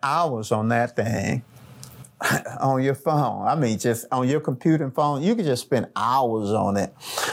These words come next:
and look up, and you have spent so little time in the Word. And I believe it's distracting a lot of Christians.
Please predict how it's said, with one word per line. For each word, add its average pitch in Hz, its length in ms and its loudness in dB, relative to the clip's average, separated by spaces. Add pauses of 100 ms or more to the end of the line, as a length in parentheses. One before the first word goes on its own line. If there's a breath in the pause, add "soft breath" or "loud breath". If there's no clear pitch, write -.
(200 loud breath)
and 120 480 0
look 185 220 -2
up, 151 300 0
and 117 120 -6
you 143 120 4
have 131 240 0
spent - 580 -2
so 165 520 0
little 151 400 0
time 120 440 0
in 113 120 2
the 110 60 0
Word. 107 600 0
And 120 100 -2
I 135 120 0
believe 151 440 0
it's 131 220 -2
distracting 135 580 -2
a 113 100 -4
lot 127 220 0
of 131 80 -6
Christians. - 460 0